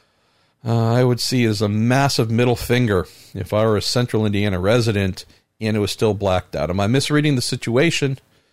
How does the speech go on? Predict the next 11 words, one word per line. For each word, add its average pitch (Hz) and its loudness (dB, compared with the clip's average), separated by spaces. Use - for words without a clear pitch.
Says, 101 -4
"As 101 -2
always, 107 2
big 107 -2
prayers 107 0
to - -8
you 101 0
and 90 -2
your 87 -4
wife." 120 0
Well, 170 4